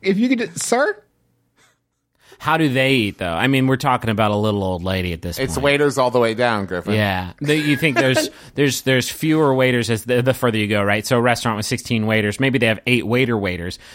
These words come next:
Speaker 2: that helps them out. And then just diminishing returns, there's four waiter, waiter, waiters. And it keeps going down to just one waiter, waiter, waiter, waiter, waiter. And they'll die.
Speaker 3: Oh, yeah.
Speaker 2: But the,
Speaker 3: But, like,
Speaker 2: the,
Speaker 3: hey, but
Speaker 2: but the,
Speaker 3: that's nature, Griffin.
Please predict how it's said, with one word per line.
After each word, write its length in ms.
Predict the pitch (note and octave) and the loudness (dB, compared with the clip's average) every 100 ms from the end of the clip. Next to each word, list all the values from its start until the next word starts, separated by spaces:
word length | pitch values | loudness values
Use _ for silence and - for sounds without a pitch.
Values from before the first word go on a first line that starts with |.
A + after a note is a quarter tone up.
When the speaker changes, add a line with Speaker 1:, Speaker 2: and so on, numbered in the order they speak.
| - | -4
Speaker 2:
that 160 | G#2+ | -2
helps 220 | G#2+ G2+ - | 0 -2 -2
them 180 | A2 | -2
out. 240 | F#2 D2 D2 | -2 -6 -6
And 140 | C3+ C3+ | 0 2
then 140 | B2+ | 2
just 280 | B2 - A2+ | 0 -2 -2
diminishing 420 | A#2+ B2 A#2 A#2 | 0 2 2 0
returns, 380 | G#2+ G#2 A#2 G#2 | -4 -2 -2 -2
there's 160 | A2+ G#2 | -2 -2
four 240 | - A#2+ | 0 0
waiter, 260 | A2+ D3 E3 | 2 2 2
waiter, 260 | A2+ G#2 | 2 0
waiters. 340 | G2 G2 F#2 G2 | 0 -2 -4 -4
And 120 | B2+ | -2
it 60 | C3 | 0
keeps 240 | A3 G#3+ | 0 0
going 180 | G3+ E3 | 0 2
down 160 | D#3 D3 | 0 0
to 100 | A#2+ | 0
just 180 | A#2+ - | -2 0
one 240 | B2+ A#2+ | 0 2
waiter, 260 | A#2 A#2 G#2+ | 2 2 2
waiter, 300 | G#2 G2+ F#2+ | 2 0 0
waiter, 460 | G2+ G2 F#2+ F#2 - | 0 0 -2 -6 -2
waiter, 260 | B2+ A#2+ G2+ | 0 2 0
waiter. 400 | F#2 E2 D#2+ D2+ - - - | 0 -2 -6 -10 -18 -20 -4
And 200 | B2+ C3 | 0 2
they'll 160 | C#3+ C#3 | 2 2
die. 400 | A2 F#2+ C2+ F2 _ _ _ _ _ _ _ _ - - | 2 0 -2 -10 _ _ _ _ _ _ _ _ -20 -10
Speaker 3:
Oh, 80 | C3 | -6
yeah. 260 | C3+ G2 F#2+ _ _ - | -4 -4 -8 _ _ -4
Speaker 2:
But 180 | C#3 A#2 | -2 2
the, 80 | |
Speaker 3:
But, 100 | C#3 B2 | 0 2
like, 60 | |
Speaker 2:
the, 120 | C#3+ C3 | 0 2
Speaker 3:
hey, 160 | G#3 G#3 | 0 0
but 160 | E3+ | 2
Speaker 2:
but 60 | D#3+ | 2
the, 100 | G3 | 2
Speaker 3:
that's 100 | - | 0
nature, 400 | D3 E3 G3+ A2 | 2 0 0 -6
Griffin. 200 | F2+ G#2 | -6 -2